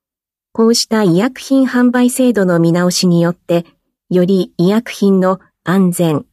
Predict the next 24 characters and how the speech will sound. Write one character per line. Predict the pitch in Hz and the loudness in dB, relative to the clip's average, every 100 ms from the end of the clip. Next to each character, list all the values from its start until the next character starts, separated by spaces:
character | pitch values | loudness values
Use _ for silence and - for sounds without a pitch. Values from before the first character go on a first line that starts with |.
| _ | _
か | 233 | -4
つ | 240 175 170 - - - | -2 -2 -4 -6 -20 -6
適 | 180 - | -6 -4
正 | - 269 | -2 0
な | 254 247 | 2 0
使 | - 226 | 0 0
用 | 226 214 | 2 2
の | 214 | 0
確 | 208 220 - | -2 -4 -6
保 | - 170 | -4 -2
に | 143 - | -2 -2
つ | - | -2
な | 165 185 | -2 0
が | 196 | -2
る | 196 | -2
と | 180 | -4
考 | 165 165 156 160 | -6 -4 -2 -2
え | 156 | -4
て | 147 | -6
い | 131 | -6
ま | 127 | -6
す。 | 170 - _ _ _ _ _ _ _ _ _ _ _ _ | -8 -14 _ _ _ _ _ _ _ _ _ _ _ _
特 | - 320 254 | -8 -2 0
に | 185 | 0